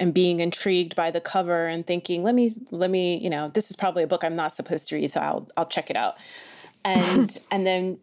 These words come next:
falling in love, falling in love right away and thought, "Oh, here is the woman I can go to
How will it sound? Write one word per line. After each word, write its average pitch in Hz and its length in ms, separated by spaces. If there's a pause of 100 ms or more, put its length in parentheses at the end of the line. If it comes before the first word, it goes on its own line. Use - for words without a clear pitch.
falling 226 360
in 233 120
love, 226 520
falling 214 320
in 202 140
love 185 380
right 214 200
away 180 640
and 185 180
thought, 175 460
"Oh, 190 400
here 240 360
is 240 160
the 208 100
woman 180 340
I 190 240
can 196 220
go 180 220
to 165 520